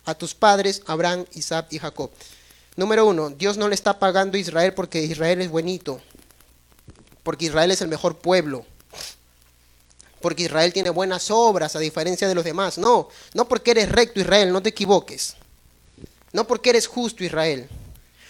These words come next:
Por la impiedad de ellos, ahí está Dios actuando con su justicia.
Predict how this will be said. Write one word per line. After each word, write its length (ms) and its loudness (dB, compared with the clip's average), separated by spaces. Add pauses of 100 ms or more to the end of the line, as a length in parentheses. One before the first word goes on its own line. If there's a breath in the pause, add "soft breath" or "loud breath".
(180 soft breath)
Por 180 6
la 100 4
impiedad 400 4
de 120 8
ellos, 300 0
ahí 180 0
está 220 -2
Dios 260 -4
actuando 540 0
con 180 -2
su 160 -4
justicia. 600 -8